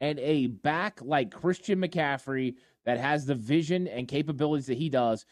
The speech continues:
and you get absolutely explosive plays down the field.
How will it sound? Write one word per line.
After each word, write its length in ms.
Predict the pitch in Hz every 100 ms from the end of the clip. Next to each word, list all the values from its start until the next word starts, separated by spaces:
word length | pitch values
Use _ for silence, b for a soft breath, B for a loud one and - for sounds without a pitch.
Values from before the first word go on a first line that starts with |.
| b b
and 120 | 113 127
you 80 |
get 160 | 127 139
absolutely 840 | 117 143 147 160 151 160 139 147 135
explosive 1040 | 139 - - - - 151 165 160 165 127
plays 360 | - 143 143 117
down 260 | 127 120 110
the 40 |
field. 360 | - 147 98